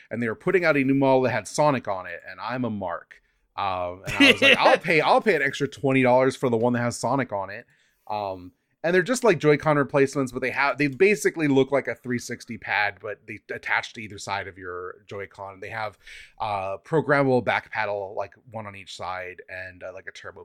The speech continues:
Speaker 1: I've never used the turbo, but I use the back paddles well enough. Um, but it just made the Switch, like, a thing you can hold,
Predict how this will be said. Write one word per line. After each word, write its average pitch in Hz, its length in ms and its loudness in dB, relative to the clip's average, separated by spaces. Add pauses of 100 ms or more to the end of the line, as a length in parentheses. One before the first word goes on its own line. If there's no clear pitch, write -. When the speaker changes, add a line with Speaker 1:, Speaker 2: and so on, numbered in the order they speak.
Speaker 1:
I've 120 120 -8
never 113 160 -6
used 95 160 -14
the - 20 -20
turbo, 95 320 -14
but 95 100 -14
I 117 40 -10
use 113 100 -10
the 95 80 -18
back 85 220 -12
paddles - 280 -20
well 65 160 -18
enough. 78 320 -20
Um, 98 280 -12 (260)
but 165 80 2
it 185 120 4
just 277 220 0
made 226 260 2
the 175 60 -8
Switch, 196 320 4
like, 170 160 4
a 143 60 0
thing 160 240 -2
you 175 100 -2
can 165 180 -2
hold, 196 400 2